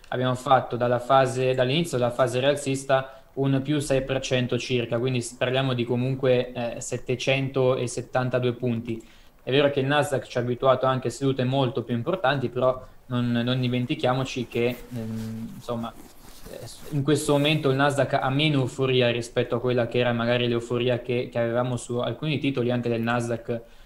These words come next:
eh, qualche, qualche mese fa. Eh, tuttavia in questo momento finché il Nasdaq tiene dei livelli, questi, questi qua sotto, dei, dei dodicimilasettecentosettanta,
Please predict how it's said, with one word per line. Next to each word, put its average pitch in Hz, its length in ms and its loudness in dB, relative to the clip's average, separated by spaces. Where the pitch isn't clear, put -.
eh, 117 220 -6
qualche, 123 260 -2
qualche 131 300 2
mese 120 300 0
fa. 113 340 0
Eh, - 100 -14
tuttavia 160 680 6
in 139 140 -2
questo 156 320 0
momento 151 760 2
finché 165 960 0
il 139 140 -4
Nasdaq 135 640 0
tiene 143 400 0
dei 131 140 2
livelli, 127 580 4
questi, 131 360 -4
questi 131 280 -2
qua 123 120 -2
sotto, 120 420 2
dei, 113 320 0
dei 117 100 0
dodicimilasettecentosettanta, 131 1800 -2